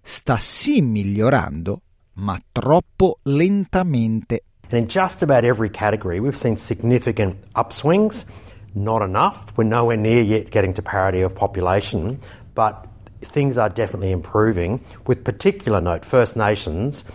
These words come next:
Speaker 2: is, you know, hitting it out of the ballpark, which is great. And that's a beacon, I think, that we'd like to see in all the others.
Speaker 1: Tra il duemilasedici e il duemilaventuno la rappresentazione di aborigeni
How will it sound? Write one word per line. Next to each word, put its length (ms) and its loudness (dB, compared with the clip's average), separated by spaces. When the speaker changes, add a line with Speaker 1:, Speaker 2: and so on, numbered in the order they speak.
Speaker 2:
is, 300 -4
you 80 0
know, 220 0
hitting 280 0
it 80 2
out 80 2
of 80 0
the 80 -4
ballpark, 540 -2
which 120 -6
is 120 -6
great. 320 0
And 120 0
that's 140 0
a 40 2
beacon, 420 2
I 100 2
think, 180 -4
that 80 -2
we'd 100 -2
like 200 0
to 60 -6
see 200 -2
in 80 0
all 140 0
the 120 0
others. 460 -2
Speaker 1:
Tra 280 0
il 180 0
duemilasedici 1400 0
e 180 -2
il 160 -2
duemilaventuno 1600 2
la 260 4
rappresentazione 1900 2
di 120 -8
aborigeni 840 2